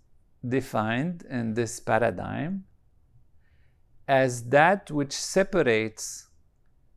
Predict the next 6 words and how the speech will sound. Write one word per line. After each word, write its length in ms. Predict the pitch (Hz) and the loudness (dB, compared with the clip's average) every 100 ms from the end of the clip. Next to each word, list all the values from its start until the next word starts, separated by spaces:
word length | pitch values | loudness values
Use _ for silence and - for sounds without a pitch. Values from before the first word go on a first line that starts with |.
| - | -10
one 320 | 131 151 170 | 2 2 2
entity 680 | 151 143 135 135 - 127 131 | -2 -4 -2 -4 -2 -2 -2
from 440 | 139 - 131 117 113 | -8 -6 -2 -2 -2
the 180 | 127 | -4
other, 380 | 98 87 101 101 _ _ _ _ _ _ _ _ _ - | -2 -4 -6 -12 _ _ _ _ _ _ _ _ _ 4
or 440 | 151 147 196 233 | 8 8 6 2